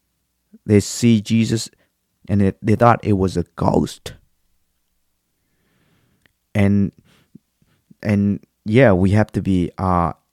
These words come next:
we have to have the spirit of discernment. When Jesus show up, we have to believe that it was him. And when you are in, when you are facing, uh, yeah, when,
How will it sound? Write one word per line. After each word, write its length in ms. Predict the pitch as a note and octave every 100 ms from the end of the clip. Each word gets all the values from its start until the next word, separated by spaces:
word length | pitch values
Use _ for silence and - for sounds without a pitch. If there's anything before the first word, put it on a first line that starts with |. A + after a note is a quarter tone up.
| _ _ _
we 180 | - G2+
have 220 | G#2 G#2 -
to 300 | G#2 F2 - -
have 280 | G#2 G2+ -
the 100 | E2+
spirit 400 | - - G3+ D#2+
of 140 | F2 - _ _
discernment. 580 | - - G2+ F#2+ A2+ D3+ _ _ _ _ _ _ _ _ _ _ _ _ _
When 240 | - F#2+ F#2
Jesus 340 | G2+ G2 G#2
show 280 | - F#2+ F2+
up, 300 | F#2+ - - _ _ _ _ _ _ _ _ _ _ -
we 160 | F#2+
have 140 | G2 -
to 80 | G2
believe 480 | - F2+ F#2 G2 - _
that 340 | - F2+ F2 -
it 120 | F#2+
was 200 | F#2 E2+
him. 360 | G2+ G2+ F2 - _ _ _ _ _ _ _ _ -
And 180 | F#2 F#2
when 200 | A2+ A#2+
you 160 | G#2+
are 60 | F2
in, 340 | G2+ F#2+ F2+
when 140 | G#2 A#2
you 120 | G#2+
are 60 |
facing, 580 | F2+ - A2+ - G#2 E2+ -
uh, 60 | G2+
yeah, 200 | G2 F#2
when, 340 | - G#2 A2